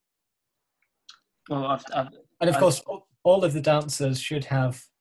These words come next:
Speaker 2: a change of footwear because it was commonplace in the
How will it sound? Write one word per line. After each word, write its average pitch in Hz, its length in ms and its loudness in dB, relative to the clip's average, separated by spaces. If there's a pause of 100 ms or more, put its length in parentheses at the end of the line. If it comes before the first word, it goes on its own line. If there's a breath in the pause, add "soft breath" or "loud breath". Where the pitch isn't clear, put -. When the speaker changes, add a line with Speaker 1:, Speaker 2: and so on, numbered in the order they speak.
(100)
Speaker 2:
a 143 60 -6
change 135 300 2
of 127 80 -4
footwear 101 540 -4
because 117 280 -12
it - 120 -8
was 127 120 -8
commonplace 120 680 0
in 123 120 -4
the 107 220 -4